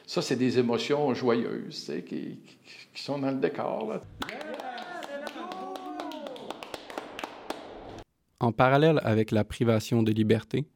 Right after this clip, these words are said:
Speaker 2: la prison Winter crée une communauté en son sein, qui humanise l'ensemble des gens qui y participent. Les rapports entre les détenus et avec le personnel sont ainsi généralement marqués par la collaboration et la solidarité,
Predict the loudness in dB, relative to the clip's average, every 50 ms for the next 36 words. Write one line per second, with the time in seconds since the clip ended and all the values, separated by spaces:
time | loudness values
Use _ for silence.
0 | _ _ _ _ _ _ _ _ _ 2 4 4 4 4 4 4 6 8 8 8
1 | 8 8 6 6 4 2 2 2 2 4 6 6 4 6 8 8 10 10 10 8
2 | 8 6 6 6 4 4 4 2 0 -2 -2 -2 -6 -10 -10 _ _ _ _ _
3 | -6 -2 2 4 6 8 8 8 8 8 8 8 6 6 6 4 4 4 4 4
4 | 6 6 6 6 6 4 2 2 0 0 0 0 -2 -2 -8 -12 -8 -8 -8 -10
5 | _ _ _ _ _ _ _ _ _ _ _ _ _ _ _ _ _ _ _ 4
6 | 6 6 8 8 6 8 8 8 10 8 8 8 6 6 8 8 6 6 6 4
7 | 4 4 2 -4 _ 2 4 6 6 6 4 2 2 -2 0 0 0 -2 0 2
8 | 2 4 4 4 2 0 -2 -6 _ _ _ _ _ _ _ _ _ -2 0 0
9 | 2 4 4 2 4 4 2 2 4 6 6 6 6 6 6 6 6 6 6 6
10 | 4 4 4 2 2 4 4 4 4 4 2 2 4 4 6 6 6 6 4 4
11 | 4 2 0 -2 -6 -6 -6 _ _ -2 2 4 4 4 4 4 4 6 6 6
12 | 6 6 4 2 0 -4 -8 -10 -10